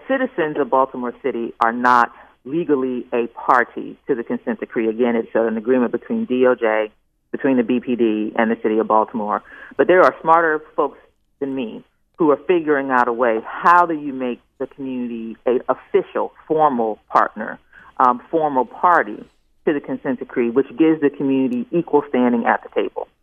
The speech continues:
which means that if we look up and we figure, we decide that one or more of the quote-unquote original parties to the consent decree aren't doing what they're supposed to do, we can intervene, like legally file motions to intervene and hold the parties accountable.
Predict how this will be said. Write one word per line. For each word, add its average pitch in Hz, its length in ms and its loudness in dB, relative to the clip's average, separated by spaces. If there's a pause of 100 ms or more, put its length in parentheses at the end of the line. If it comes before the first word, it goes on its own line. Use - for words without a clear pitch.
(560)
which 156 200 4
means 139 480 2
that 123 360 6 (100)
if 147 220 4 (480)
we 175 180 2
look 165 240 4
up 156 220 2
and 131 140 -4
we 156 160 -6 (140)
figure, 127 320 -2 (120)
we 143 160 -2
decide 135 400 2
that 120 160 2
one 139 220 2
or 127 40 0
more 127 500 2 (840)
of 143 100 0
the 135 140 -4
quote-unquote 143 420 0
original 139 400 0
parties 123 360 2
to - 40 2
the 117 80 2
consent 127 300 -6
decree 120 240 0
aren't 117 200 4
doing 131 180 2
what 113 120 -2
they're 117 120 -2
supposed 123 240 0 (100)
to 139 240 2
do, - 40 -6 (220)
we 226 140 2
can 165 160 2
intervene, 151 500 -2
like 127 240 2
legally 160 520 2
file 143 280 4
motions 135 500 -6
to 131 120 -10
intervene 123 640 -4
and 123 80 -4
hold 123 220 2
the - 60 -4
parties 110 300 -2
accountable. 110 560 -4